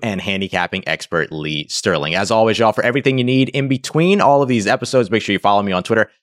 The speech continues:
at Ross Jackson N O L A. Hit me up. Let me know how the family's doing. Let me know how you living. Let me know how your mom and them. And trust you, that nation.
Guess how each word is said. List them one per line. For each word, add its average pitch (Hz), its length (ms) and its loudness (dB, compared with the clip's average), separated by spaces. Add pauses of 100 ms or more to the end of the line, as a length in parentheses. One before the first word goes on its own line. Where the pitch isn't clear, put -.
(100)
at 98 100 -2
Ross 104 240 2
Jackson 107 380 -2
N 127 260 -2
O 104 220 2
L 76 260 0
A. 139 220 2
Hit 120 120 -4
me 98 140 0
up. 135 180 0 (160)
Let 113 60 -4
me 117 60 0
know 107 60 -2
how 95 60 -4
the - 60 -6
family's 185 380 2
doing. 175 160 4
Let 165 80 2
me 160 60 2
know 151 60 2
how 143 80 -2
you 135 140 0
living. 180 240 4
Let 311 140 2
me 208 80 -2
know 147 140 2
how 110 160 0
your 80 180 -4
mom 104 260 2
and 101 100 0
them. 101 200 0 (160)
And 85 100 -12
trust - 220 -2
you, 113 80 0
that - 140 2
nation. 131 360 -2